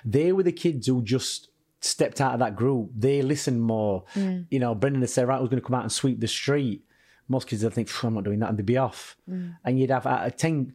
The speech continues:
Speaker 1: ten, fifteen kids, three would hang about, and he'd be sweeping. But they'd hang around 'cause they'd be sweeping the streets, and then Brendan would be talking to them, and they'd be educating themselves.
Speaker 2: Yeah.
Speaker 1: And then he said to Johnny Nelson, "Get up and sing a song, get up and tell a story." And I was, he'd be like, "Oh, Brendan."
Speaker 2: Mm.
Speaker 1: Embarrassed, but look what's he doing, he's on T V.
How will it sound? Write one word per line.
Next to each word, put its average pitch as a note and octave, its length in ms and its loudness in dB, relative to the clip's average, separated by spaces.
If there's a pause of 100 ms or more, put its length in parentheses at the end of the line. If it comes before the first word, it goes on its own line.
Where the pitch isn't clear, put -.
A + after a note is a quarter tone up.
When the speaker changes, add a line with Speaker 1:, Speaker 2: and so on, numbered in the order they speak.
Speaker 1:
ten, D3+ 220 0
fifteen C3 360 0
kids, A#2 500 -2
three - 180 0
would C3+ 60 0
hang B2+ 160 2
about, C#3+ 320 -2
and A#2+ 100 -2
he'd A#2 80 -2
be A2 60 -6
sweeping. C3+ 480 -2
But C3 100 0
they'd C3+ 80 0
hang F3+ 180 0
around D3 340 0
'cause A#2+ 120 0
they'd A#2 80 2
be A#2+ 80 -2
sweeping E3+ 400 -2
the B2 100 0
streets, B2 480 0
and A#2+ 80 0
then A#2+ 80 0
Brendan C3 220 0
would - 20 4
be A#2+ 60 2
talking D3 420 0
to - 80 -8
them, B2 60 0
and A#2 60 2
they'd A#2 60 0
be B2 80 4
educating C#3 420 0
themselves. A2 520 -4 (120)
Speaker 2:
Yeah. D#3+ 220 -8 (480)
Speaker 1:
And B2 140 2
then C#3 60 2
he B2+ 60 0
said B2+ 120 -2
to A#2+ 80 -2
Johnny B2+ 200 0
Nelson, A#2+ 500 -2 (400)
"Get C#3 160 2
up C3+ 160 -2
and A#2+ 80 0
sing B2 260 0
a A2 60 0
song, A#2 460 -2
get C3 100 2
up C3 140 -4
and C3 100 0
tell C3 160 0
a - 20 0
story." B2+ 300 0
And A#2+ 100 -4
I A#2 40 -2
was, A2 80 -4
he'd B2 140 -6
be A#2 60 -10
like, A#2 100 -8
"Oh, A#2+ 240 -10
Brendan." A#2 500 -12 (280)
Speaker 2:
Mm. F#3+ 40 -12 (760)
Speaker 1:
Embarrassed, C#3+ 320 0
but C#3+ 100 0
look D#3+ 100 0
what's E3 120 0
he C#3+ 80 -2
doing, C#3 140 2
he's D3 120 0
on C#3+ 80 0
T C3 220 0
V. B2+ 80 2